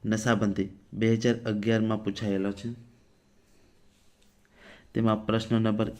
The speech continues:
એક છે, કોઈ રાજકીય પક્ષના આદેશ વિરુદ્ધ તેના સભ્ય હોય તેવા ધારાસભ્ય દ્વારા મત વિધાનસભામાં આપવામાં આવે તો તેને શું થાય?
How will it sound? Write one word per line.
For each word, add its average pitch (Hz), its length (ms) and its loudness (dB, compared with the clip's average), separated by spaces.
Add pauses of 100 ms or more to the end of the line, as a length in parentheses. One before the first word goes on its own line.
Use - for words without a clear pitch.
(120)
એક 104 80 -6 (120)
છે, 117 180 0 (2500)
કોઈ 120 300 6
રાજકીય 110 440 2 (100)
પક્ષના 113 440 0 (160)
આદેશ 107 320 2 (120)
વિરુદ્ધ 107 360 4 (920)
તેના 113 400 2
સભ્ય 113 400 4 (100)
હોય 104 340 2 (680)
તેવા 113 360 4
ધારાસભ્ય 110 720 2
દ્વારા 110 380 2
મત 110 160 2 (480)
વિધાનસભામાં 107 1080 0
આપવામાં 110 640 0 (160)
આવે 107 220 4 (180)
તો 107 100 2
તેને 104 320 0 (120)
શું 110 380 -2
થાય? 107 260 0